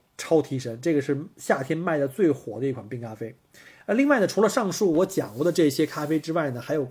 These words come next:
很多其他的小的品种，比如像，呃，无咖啡因的咖啡啊，甚至包括给小朋友喝的这个奶泡 Baby Chino，还有像肉桂红茶的 Chai Latte 等等啊，这就不一一介绍了。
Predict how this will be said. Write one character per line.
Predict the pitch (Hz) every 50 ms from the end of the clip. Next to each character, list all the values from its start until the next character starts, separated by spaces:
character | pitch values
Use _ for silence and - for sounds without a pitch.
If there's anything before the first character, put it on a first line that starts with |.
| -
很 | - - - - 123 120 123 135
多 | 196 208 214
其 | 208 - - - - 180
他 | 185 175 196 185 190
的 | 170 160 147 135 127 123 120
小 | 117 - - - - - - 117
的 | 123
品 | 156 - - 131 131
种， | 131 120 107
比 | 117 120
如 | 123 127
像， | 127 151 131 123 117 - _ - - - - - - - _ -
呃， | - 117 117 117 113 113
无 | 113 113 139 185
咖 | 185 - - 185
啡 | 175 180 190
因 | 185 175 170
的 | 147 127
咖 | - 143 147
啡 | 139 147 156 151
啊， | 151 139 131 131 131 - - - _
甚 | - - - 185 165
至 | 151
包 | 147 - 180 190
括 | 190 190 190 156
给 | - 190
小 | 208 208 - - 139 104
朋 | 104 - - 127 165
友 | 247 277 208
喝 | - - 139 131
的 | 131 123
这 | 117 123 127 120
个 | 123
奶 | 120 131 127 - 104
泡 | - - 185 147 135 127
Baby | - - - 175 175 180 165 185
Chino， | - - - 196 214 180 120 - - _ _ - - - _ _
还 | - - 156
有 | 156 151
像 | 135 175 170 156 143 135 135 139 160
肉 | 170 202 185 156
桂 | 147 170 160 147
红 | 131 - 135 160 190
茶 | 185 - - 135 139
的 | 143 139 131 127
Chai | 127 - - 175 196
Latte | 214 196 208 196 - 151 127
等 | 107 - - 117 143
等 | 156 135 - - _
啊， | - 104 101 _ _ _ _ - - - - - _
这 | - 208
就 | 196 175 165 151 143
不 | 131 131 - 175 165 160
一 | 170 180 175 175 185
一 | 180
介 | 175 180
绍 | 160 233 233 165
了。 | 117 -